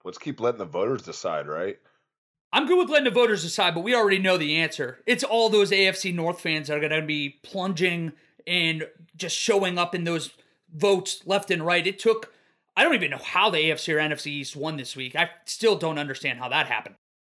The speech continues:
Speaker 1: Yeah, I'm, I'm not gonna lie to you, Wally. I kinda took the executive decision route on that and just decided to knock out the East absolutely last because I feel like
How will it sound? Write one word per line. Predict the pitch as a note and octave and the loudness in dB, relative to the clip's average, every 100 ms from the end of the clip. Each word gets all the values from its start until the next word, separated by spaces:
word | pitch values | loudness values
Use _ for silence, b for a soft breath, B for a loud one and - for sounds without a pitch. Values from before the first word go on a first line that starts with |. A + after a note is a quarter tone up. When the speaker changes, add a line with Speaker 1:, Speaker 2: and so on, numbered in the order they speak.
| _ - | _ -2
Speaker 1:
Yeah, | A#2+ A2 | 0 0
I'm, | A#2 A#2+ - | -2 -10 -6
I'm | E3 | 0
not | F3 C#3+ | 0 0
gonna | B2 | 2
lie | A2 G#2 | 2 2
to | |
you, | A#2 | 0
Wally. | G#2+ G#2+ A2 | 2 4 4
I | A2 | 2
kinda | B2+ A2+ | 0 -2
took | - A2+ | -2 -6
the | - G#2+ | -4 -8
executive | F2+ - A2 G#2 A2+ F#2+ | -8 -4 -2 -2 -4 -8
decision | F2+ - G2 F#2+ A#2+ | -8 -8 -6 -6 -2
route | B2 A#2+ | 2 2
on | B2+ C3 | 2 0
that | C#3 C#3 - | 0 0 -4
and | G2+ | -8
just | F#2 - | -8 -12
decided | F#2+ A#2 A2+ A2 | -4 0 0 0
to | |
knock | G#2+ F#2 F#2 | -4 -4 -2
out | G2+ F#2+ | 0 -2
the | G2 - | -4 -10
East | F#2 F#2+ - - _ _ | -10 -10 -12 -18 _ _
absolutely | F#2 F#2+ F2 A2+ F#2+ F2+ | -2 0 -2 -8 -6 -6
last | D2+ D#2 E2+ F2+ - | -2 -2 0 -2 -8
because | E2 E2+ | -8 -6
I | E2 | -6
feel | - A#2+ B2 | -8 -4 -2
like | G#2+ G2 E2+ | 0 -2 -4